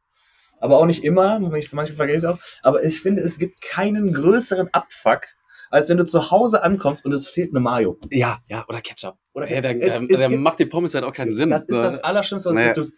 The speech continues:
Speaker 1: guckst in die Tüte rein, du holst die Sachen raus und
Speaker 2: Ja.
Speaker 1: meistens ja für mehrere und dann, und dann ist nur so ein Ketchup da.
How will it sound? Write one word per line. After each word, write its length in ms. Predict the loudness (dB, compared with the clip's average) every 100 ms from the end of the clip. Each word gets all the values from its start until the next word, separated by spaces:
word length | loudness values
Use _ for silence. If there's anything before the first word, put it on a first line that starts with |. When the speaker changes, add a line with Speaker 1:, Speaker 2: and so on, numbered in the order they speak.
| -6
Speaker 1:
guckst 240 | -4 -2
in 60 | 0
die 80 | -2
Tüte 320 | 0 0 2
rein, 340 | 2 2 0 -8 -4
du 120 | 2
holst 200 | 2 2
die 40 |
Sachen 240 | 0 0 2
raus 240 | 2 4
und 60 | 2
Speaker 2:
Ja. 60 | 2
Speaker 1:
meistens 260 | 2 2
ja 60 | -2
für 100 | 0
mehrere 380 | 4 6 6 0
und 120 | 0
dann, 140 | 0 0
und 100 | -2
dann 120 | -2
ist 120 | -2
nur 80 | 2
so 180 | 2 2
ein 140 | -2
Ketchup 280 | -2 -6 -8
da. 120 | -14